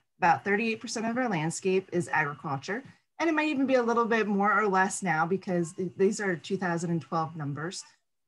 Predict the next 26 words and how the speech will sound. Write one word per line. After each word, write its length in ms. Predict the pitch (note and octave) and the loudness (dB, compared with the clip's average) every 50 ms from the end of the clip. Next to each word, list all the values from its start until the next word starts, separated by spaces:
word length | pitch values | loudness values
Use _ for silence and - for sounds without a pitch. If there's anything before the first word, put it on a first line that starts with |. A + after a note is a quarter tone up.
| _ | _
Um, 300 | - F3+ E3 D#3 D#3 D#3 - - - - - _ _ _ | 2 2 4 4 2 -2 -6 -12 -20 -20 -20 _ _ _
twenty-seven 520 | - A#3+ A#3 A#3 A3+ - B3+ - A#3 A#3+ A#3 | -2 0 2 2 2 4 2 2 2 0 -4
percent 440 | - B3+ A3+ - B3+ A#3+ A#3+ A#3+ - - | -4 -6 -2 2 2 2 2 0 -2 -6
is 140 | E3 - - | -8 -8 -8
forest. 720 | - - - - F3+ F3+ F3+ G#3 A#3+ B3 - - - - _ _ _ _ _ - | -8 -12 -6 -2 0 0 2 0 0 -4 -6 -8 -10 -14 _ _ _ _ _ 0
We 60 | F#3+ | 2
have 100 | G3+ F3 | 4 4
about 160 | F#3+ C#3+ B2 | 4 2 0
twenty 240 | - - A#3+ C4 D4+ | 0 0 2 2 2
percent 460 | C#4 - G#3 G3 - G#3 F#3 F3+ - | 0 -2 -6 -2 0 2 2 2 0
in, 260 | - F3 F3 D#3+ C3 - - - - | 0 2 2 2 0 -4 -10 -4 0
is 200 | F3 E3+ D#3 - | 0 0 0 0
developed, 760 | - E3 C#3+ C3 - G#3 A#3 G#3 D#3 C3 C3+ - - - - _ _ _ _ _ _ _ _ | -4 -6 -4 0 2 4 4 4 2 2 0 -2 -8 -12 -12 _ _ _ _ _ _ _ _
and 140 | - G3 F#3+ | 0 2 4
then 300 | F#3+ F#3+ F#3 F3+ E3+ - | 4 4 4 2 2 2
wetlands 400 | F3+ G3 G3 - G3 G3 F3+ E3+ | 4 4 4 4 2 2 0 2
and 120 | F3+ F3 F3 | 2 2 4
water 260 | E3+ D#3+ E3 E3 D#3+ | 6 6 4 4 2
make 180 | D#3+ D#3 - | -2 -4 -6
up 100 | - C#3 | -6 -8
seven 300 | - - D3 C#3 C3+ D3+ | -8 -8 -8 -8 -6 -6
and 120 | D#3 D3 C#3+ | -6 -4 -4
eight 160 | C#3 C#3 - | -6 -6 -8
percent 420 | - - C#3 - C#3 C3+ B2+ B2 B2 - - - | -10 -18 -16 -10 -8 -6 -6 -6 -8 -12 -12 -10
roughly. 360 | C3+ B2+ B2+ - _ _ - _ _ _ _ _ _ _ _ _ | -10 -10 -10 -10 _ _ -20 _ _ _ _ _ _ _ _ _
So 500 | - - B3+ A#3+ A#3 A3+ A3 G#3+ G#3+ G#3 | -2 4 6 6 6 6 6 4 2 0